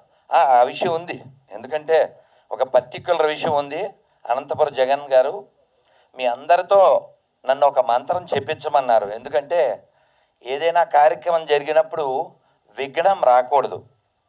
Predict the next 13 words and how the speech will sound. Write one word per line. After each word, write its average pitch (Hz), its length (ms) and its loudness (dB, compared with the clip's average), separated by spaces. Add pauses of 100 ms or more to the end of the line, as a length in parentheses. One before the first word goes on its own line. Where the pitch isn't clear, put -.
(320)
విజయం 170 320 -2
వస్తే 185 280 -6
ఏమవుతుందంటే 165 680 -2
ముందుకెళ్తాం, 165 680 -4 (640)
విఘ్నం 165 300 -2
వస్తే 180 260 -4
డీలా 151 280 4
పడతాం. 123 420 -2 (140)
మన 117 120 -2
అందరం 135 360 2
up 156 240 0
and 156 120 2
downs-లో, 143 680 -2